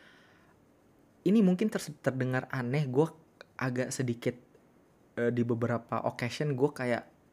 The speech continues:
adore kematian itu sendiri. Ya, at least buat gua.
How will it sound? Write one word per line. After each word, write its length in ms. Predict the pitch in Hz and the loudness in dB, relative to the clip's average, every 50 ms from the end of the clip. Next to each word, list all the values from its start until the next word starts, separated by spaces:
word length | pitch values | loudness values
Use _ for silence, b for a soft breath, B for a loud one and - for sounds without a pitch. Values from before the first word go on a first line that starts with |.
| _ _ _ _ _ _ _ | _ _ _ _ _ _ _
adore 800 | - 123 117 113 113 113 123 120 117 120 117 117 113 113 120 117 - _ _ _ _ _ _ _ _ _ _ _ _ _ _ _ _ _ _ - | -4 -4 -4 -4 -4 0 4 6 6 8 6 6 4 0 -4 -10 -16 _ _ _ _ _ _ _ _ _ _ _ _ _ _ _ _ _ _ -16
kematian 720 | 208 - - 117 120 120 120 - - 120 117 113 113 117 | -8 -4 -2 -2 0 -2 -2 -2 0 0 2 2 0 -2
itu 200 | - - 127 - 120 | -4 -6 -6 -6 -6
sendiri. 420 | - 123 123 139 143 143 131 - | -4 -2 -2 -2 -2 -2 -2 -2
Ya, 180 | - 123 117 104 | 0 2 2 4
at 140 | 110 117 - | 2 2 2
least 180 | 151 160 156 | 0 0 0
buat 220 | 131 117 107 104 107 | 0 0 0 0 0
gua. 260 | 113 117 113 110 | -2 -2 -2 -2